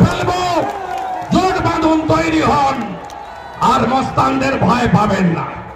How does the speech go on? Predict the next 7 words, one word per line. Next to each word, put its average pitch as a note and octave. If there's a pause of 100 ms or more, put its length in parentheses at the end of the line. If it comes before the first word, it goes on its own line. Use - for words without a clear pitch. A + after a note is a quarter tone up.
(800)
জ্যেষ্ঠ F#3
মণ্ডল A#3 (100)
কি A#3+ (100)
বলতো? A3+ (480)
গুড়বাতাসা, G3+ (680)
চরাম C4 (100)
চরাম, A#3+